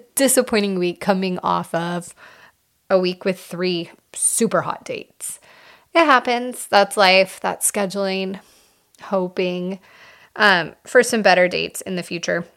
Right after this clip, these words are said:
I think, too, after we've been talking to, we talked to Sophia and we talked to Lexi and we talked to Erica, and they were all kind of saying that they don't really meet people off social media platforms. None of them, that was really their preferred way. They would meet people at events or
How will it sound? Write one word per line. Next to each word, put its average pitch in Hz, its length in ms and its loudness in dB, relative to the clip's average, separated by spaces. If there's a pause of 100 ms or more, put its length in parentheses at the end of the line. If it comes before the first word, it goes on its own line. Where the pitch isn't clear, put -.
(640)
I 233 60 0
think, 285 200 2
too, 175 200 6
after 185 300 2
we've 240 160 2
been 185 120 0
talking 170 420 2
to, 160 340 -6 (400)
we 196 80 0
talked 220 200 4
to 220 80 -2
Sophia 170 600 4
and 180 120 0
we 175 100 0
talked 170 300 2
to 190 100 0
Lexi 160 360 -2
and 156 100 -4
we 160 80 -6
talked - 260 -10
to - 160 0
Erica, 160 240 -2
and 165 140 -2
they 196 100 -2
were 302 140 4
all 175 160 6
kind 175 240 -4
of 165 80 -6
saying 170 380 -6
that 160 240 -4 (560)
they 208 140 8
don't 262 200 4
really 240 220 2
meet 180 260 -4
people 220 260 -2
off 180 180 6
social 185 340 -4
media 165 280 0
platforms. - 720 -2 (480)
None 214 300 4
of 240 140 2
them, 240 220 4
that 190 140 6
was 180 160 0
really 175 240 2
their 165 180 2
preferred 165 500 -2
way. 196 380 4
They 175 140 0
would 170 140 -4
meet 170 200 -8
people 180 320 -4
at 165 100 -2
events 208 600 4
or 180 260 4